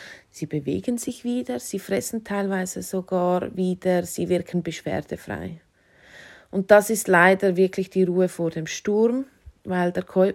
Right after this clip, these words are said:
Körper bäumt sich nochmals auf und bringt die restlichen Körperkräfte in Bewegung. In dieser Phase sagt man, dass es sehr wichtig sei, Körper, Organe und Seele in Einklang zu bringen, damit sich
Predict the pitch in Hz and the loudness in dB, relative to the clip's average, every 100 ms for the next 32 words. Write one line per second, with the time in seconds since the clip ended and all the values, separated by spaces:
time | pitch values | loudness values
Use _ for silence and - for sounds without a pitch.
0 | - - 196 - 180 180 180 - 185 170 | 0 2 2 0 -2 0 0 -4 -10 -10
1 | 170 - 165 - - 151 190 - - - | -10 -6 -6 -6 -6 -4 -4 -6 -20 -20
2 | - - 226 214 214 208 214 175 175 - | -20 -8 -4 2 2 2 0 2 2 -2
3 | 190 214 208 175 170 202 190 196 185 - | -6 -6 -2 -2 -2 -6 -8 -6 -6 -4
4 | - 175 165 151 147 - - - - _ | -4 -2 -4 -4 -6 -8 -10 -12 -14 _
5 | _ _ _ _ _ - - - - 208 | _ _ _ _ _ -20 -20 -16 -4 0
6 | 233 262 277 - 190 170 185 190 226 - | 2 2 0 2 6 6 6 2 -2 2
7 | 170 185 - 208 202 214 247 254 190 - | 4 2 0 -2 0 0 0 -2 -8 -4
8 | 175 180 - 202 190 - 202 208 180 196 | -4 -4 -6 -4 -4 2 4 4 2 -2
9 | 214 - 226 - - - 202 190 208 233 | -4 -8 -8 -8 -6 -2 2 4 2 0
10 | - - - - 202 190 202 - 214 214 | -8 -20 -20 0 6 8 8 2 -4 -2
11 | 202 190 180 170 180 190 196 190 175 - | -2 -2 0 4 4 4 2 0 -4 0
12 | 185 190 196 196 - 180 180 170 185 - | 2 4 6 4 2 0 0 -2 -4 -2
13 | 190 185 202 185 185 180 190 202 - 180 | -4 -2 -8 -4 -2 -2 -2 -6 -6 -6
14 | 180 - 185 | -8 -8 -10